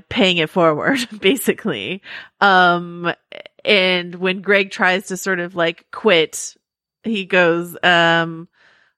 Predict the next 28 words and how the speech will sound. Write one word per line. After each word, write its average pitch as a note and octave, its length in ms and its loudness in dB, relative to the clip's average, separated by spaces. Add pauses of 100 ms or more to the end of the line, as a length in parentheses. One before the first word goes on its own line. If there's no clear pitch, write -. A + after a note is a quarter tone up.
(720)
something A3+ 300 -2
about, F#3 180 2
like, E3+ 160 2
"I, D#3 120 4
I F3 180 0
won't F#3+ 260 0
lose G3 180 -2
what's F3 220 -6
mine," D#3 760 0
or F3 80 0
something E3 360 -6
like D3 240 -4
that. G#2 340 0 (400)
Uh, E3 320 4
which F#3+ 180 -6
is, G3 240 -6
you G3+ 120 -4
know, D#3+ 120 -2
very, F#3+ 400 0 (180)
they A3+ 200 2
always B3+ 280 2
couch - 360 -4
it F3 40 -12
in E3+ 60 -12
this D#3+ 140 -8
sort D#3+ 160 -4
of, F#3+ 120 -6
like, D3 320 -4